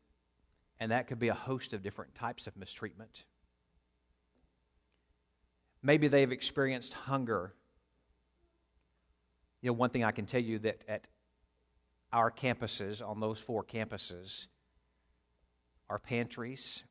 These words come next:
the Hummels are here as house parents to this group from Owasso. We don't have padlocks on pantries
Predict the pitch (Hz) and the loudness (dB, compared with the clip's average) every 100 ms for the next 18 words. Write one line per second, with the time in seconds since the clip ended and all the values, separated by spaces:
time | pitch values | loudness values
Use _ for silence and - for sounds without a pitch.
0 | _ - 107 127 127 113 104 98 113 110 | _ -8 -2 0 2 2 0 -2 2 2
1 | 101 - 123 113 - 120 110 110 - 117 | 2 2 2 2 2 2 2 -2 -8 -8
2 | 104 - - 113 - 104 98 101 104 - | -6 -6 -4 -6 -6 -6 0 2 0 -2
3 | 95 92 - _ _ _ _ _ _ _ | -4 -6 -10 _ _ _ _ _ _ _
4 | _ _ _ _ _ _ _ _ _ _ | _ _ _ _ _ _ _ _ _ _
5 | 123 143 143 139 143 123 147 147 139 104 | 6 8 6 4 2 2 4 4 6 6
6 | 101 120 117 123 127 131 92 80 - - | 4 -2 -2 -2 -2 -4 -10 -10 -14 -16